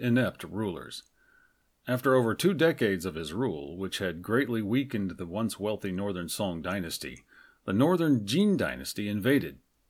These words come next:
leading to the fall of the Northern Song. Both Huizong and his son were captured by the Jin, and along the river during the Qingming festival found its way to the Jin dynasty.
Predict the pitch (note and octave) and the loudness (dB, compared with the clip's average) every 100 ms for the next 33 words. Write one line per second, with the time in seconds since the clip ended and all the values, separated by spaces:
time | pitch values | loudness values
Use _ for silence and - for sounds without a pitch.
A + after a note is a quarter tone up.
0 | _ G2 A#2 A#2+ A#2 A#2 A#2 G#2 - D3+ | _ -4 0 2 2 2 -2 -2 2 6
1 | A2 E2+ E2 F2 F#2 F2+ D#2+ D#2 - G#2 | 6 2 -2 -6 -4 -4 -6 -6 -2 -2
2 | C2 - _ _ _ _ _ _ A#2 A2+ | -4 -14 _ _ _ _ _ _ 0 0
3 | - D3 E3 C3 A#2+ B2+ B2+ B2+ C3+ A#2 | 2 2 4 4 2 2 0 0 2 2
4 | A2 E3+ C3+ G2 F#2 F2+ - C#3 B2+ G2+ | 0 2 2 2 -2 -6 -2 -2 0 -4
5 | E2+ F2 D2+ D2 E2 F#2 A#2+ B2 _ _ | -2 -2 -4 -8 -4 -2 -2 -4 _ _
6 | _ - A2+ A#2 A2 A#2+ D#3+ F#3+ E3 E3+ | _ -4 0 0 2 4 4 4 4 2
7 | D3 C#3 B2 C3 A#2+ G#2 - D3 D3 C3+ | 4 4 4 4 2 0 -2 -2 2 2
8 | B2+ A#2+ C#3+ C3 F2+ E2+ F2+ - C#3 C#3+ | 2 2 0 0 -4 -4 -4 0 2 4
9 | B2 - G2+ F2+ F#2+ A2+ A2 A#2+ A#2+ F3 | 2 0 -2 -2 -4 -4 -2 -2 -2 2
10 | C3 C3 D3+ C3 F2+ - - | 4 4 4 2 0 -6 -12